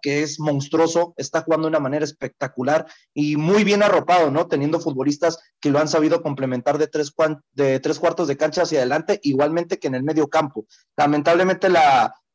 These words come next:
expulsión de Rafael Carioca, como mencionabas, le perjudica al equipo de Tigres,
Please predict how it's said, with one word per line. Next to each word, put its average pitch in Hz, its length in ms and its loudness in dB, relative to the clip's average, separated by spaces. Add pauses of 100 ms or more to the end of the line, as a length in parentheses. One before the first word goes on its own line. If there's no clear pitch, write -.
expulsión 143 440 0
de 175 60 6
Rafael 165 320 2
Carioca, 170 380 4
como 151 180 2
mencionabas, 147 500 0
le 139 100 0
perjudica 147 680 2
al 127 120 2
equipo 151 720 0 (100)
de 127 140 -4
Tigres, 202 460 0